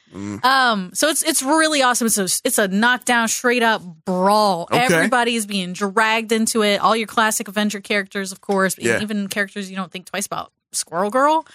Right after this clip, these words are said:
Speaker 1: Oh,
Speaker 2: Squirrel
Speaker 1: really?
Speaker 2: Girl, yeah, is gonna be a major player.
Speaker 1: Oh,
Speaker 2: So,
Speaker 1: okay.
Speaker 2: it's really exciting. If you like magic, if you like fantasy, if you, you know, obviously if you like big old wars.
Speaker 1: Yeah,
Speaker 2: <laughs>
Speaker 1: like the war.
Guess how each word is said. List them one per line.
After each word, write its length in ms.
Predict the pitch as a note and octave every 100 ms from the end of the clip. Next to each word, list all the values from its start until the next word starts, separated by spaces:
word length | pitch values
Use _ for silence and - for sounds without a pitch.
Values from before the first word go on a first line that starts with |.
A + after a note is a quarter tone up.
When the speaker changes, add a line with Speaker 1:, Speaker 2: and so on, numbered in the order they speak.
| -
Speaker 1:
Oh, 80 | -
Speaker 2:
Squirrel 200 | F#4 -
Speaker 1:
really? 100 | -
Speaker 2:
Girl, 360 | E4 D4+ D4+ F4
yeah, 280 | B3 D4 C4+ -
is 180 | - C4+ A#3+
gonna 160 | A#3+
be 100 | A#3
a 40 | A3
major 260 | G#3+ G#3
player. 340 | G#3 G3 F#3 E3 -
Speaker 1:
Oh, 120 | D#3 A4+
Speaker 2:
So, 200 | C4+ C4
Speaker 1:
okay. 260 | A#3+ G3+ F#4 - -
Speaker 2:
it's 180 | A#3 A#3
really 420 | C4+ D4 D4 D4
exciting. 340 | C4+ C4+ B3+
If 80 | A#3+
you 100 | B3+
like 160 | B3 A#3
magic, 540 | A#3+ A#3 A3+ A3+ A3
if 100 | G#3+
you 80 | A3+
like 160 | G#3+ G#3+
fantasy, 800 | - G#3+ G#3 G3+ - G#3+ G#3 G3
if 160 | F3+
you, 300 | G#3 G3+ G3
you 220 | - - G#3
know, 160 | F3+
obviously 400 | E3 F3 F#3 -
if 140 | G3+ -
you 80 | G3+
like 260 | G3 F#3+ - D3+
big 200 | F3+ G#3+
old 320 | A3 A3+ A3
wars. 720 | G3+ G3+ F#3 F3+ F#3 A3 B3
Speaker 1:
Yeah, 380 | C4 C4+ C4 D#4+ -
Speaker 2:
<laughs> 280 | C#4 D#4 C#4+
Speaker 1:
like 180 | A3 G#3+
the 80 | A#3
war. 340 | A#3 A#3 A3